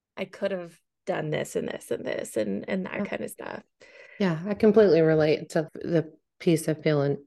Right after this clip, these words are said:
Speaker 2: envy about
Speaker 1: Mm-hmm.
Speaker 2: it, because my spouse became, like,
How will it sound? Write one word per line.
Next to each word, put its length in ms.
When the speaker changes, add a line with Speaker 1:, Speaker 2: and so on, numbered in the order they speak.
Speaker 2:
envy 640
about 320
Speaker 1:
Mm-hmm. 100
Speaker 2:
it, 160
because 480
my 120
spouse 320
became, 340
like, 280